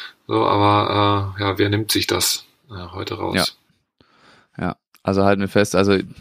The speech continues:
Speaker 2: vor allem das große Problem ist hier die Kommunikation,
Speaker 1: Ja.
Speaker 2: ähm, von Verbandsseite und, äh, und die Einbeziehung, dass das von Spontan so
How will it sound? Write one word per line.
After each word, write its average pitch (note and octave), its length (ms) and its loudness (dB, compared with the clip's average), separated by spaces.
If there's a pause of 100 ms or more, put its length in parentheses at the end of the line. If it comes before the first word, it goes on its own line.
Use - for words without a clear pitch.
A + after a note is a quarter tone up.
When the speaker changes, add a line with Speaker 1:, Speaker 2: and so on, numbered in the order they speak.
(680)
Speaker 2:
vor - 240 -2
allem G#2+ 240 2
das G#2 140 0
große A2 240 0
Problem G#2+ 400 2
ist G2+ 120 0
hier A2 80 -2
die G2 100 -4
Kommunikation, A#2+ 800 2 (440)
Speaker 1:
Ja. G2+ 380 2
Speaker 2:
ähm, F#2+ 340 -2
von - 360 -2
Verbandsseite A2+ 880 2 (680)
und, G2 580 -2
äh, F#2+ 360 -2
und F#2+ 160 -4
die F#2 80 0
Einbeziehung, A2+ 640 -2 (420)
dass - 500 0 (440)
das G2 180 2
von G2+ 460 0 (140)
Spontan A2 500 0
so G#2 560 2